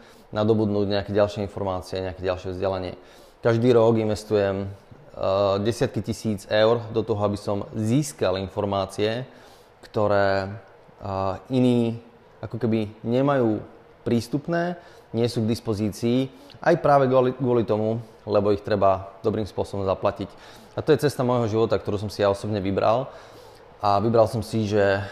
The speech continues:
budem si kupovať informácie od ľudí, ktorí investovali do toho vzdelávania nie desiatky tisíc, nie stovky tisíc, ale milióny alebo niekedy až desiatky miliónov dolárov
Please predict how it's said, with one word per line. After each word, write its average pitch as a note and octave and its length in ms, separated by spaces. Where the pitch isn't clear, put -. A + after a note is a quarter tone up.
budem A#2+ 240
si - 80
kupovať G#2+ 400
informácie G#2+ 800
od G2+ 320
ľudí, A#2+ 480
ktorí G#2 640
investovali C3+ 560
do G2+ 160
toho G2+ 240
vzdelávania G2+ 800
nie A2+ 320
desiatky B2 480
tisíc, G2+ 400
nie G#2+ 80
stovky G#2+ 320
tisíc, G#2 480
ale G2 640
milióny A2+ 480
alebo G2 240
niekedy G#2 320
až F#2 80
desiatky G#2+ 400
miliónov G2+ 400
dolárov G#2 560